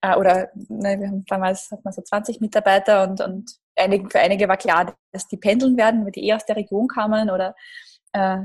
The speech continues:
dass die nur Teilzeit da sein werden. Aber für einige, viele war auch klar, die ziehen dorthin.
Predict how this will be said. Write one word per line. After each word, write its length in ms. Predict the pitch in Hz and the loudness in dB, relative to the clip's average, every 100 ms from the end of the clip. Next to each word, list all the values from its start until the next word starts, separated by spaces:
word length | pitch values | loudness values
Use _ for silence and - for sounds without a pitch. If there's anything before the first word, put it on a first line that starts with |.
| - | -12
dass 120 | - | -10
die 100 | 196 | -4
nur 100 | 190 | -2
Teilzeit 560 | 190 175 - 226 240 - | 0 -2 0 -2 -2 -2
da 160 | 190 208 | -2 -2
sein 200 | 220 214 | -2 -2
werden. 240 | 208 214 _ _ _ _ _ | -2 -6 _ _ _ _ _
Aber 160 | - 214 | -2 0
für 180 | 220 190 | 2 0
einige, 300 | - 208 233 | 2 2 0
viele 240 | - 247 247 | -2 0 2
war 120 | 233 | 2
auch 40 | |
klar, 180 | 233 208 | 2 0
die 100 | 220 | 0
ziehen 220 | - 220 | -2 -2
dorthin. 480 | 208 196 - 196 190 | 0 0 -2 -4 -4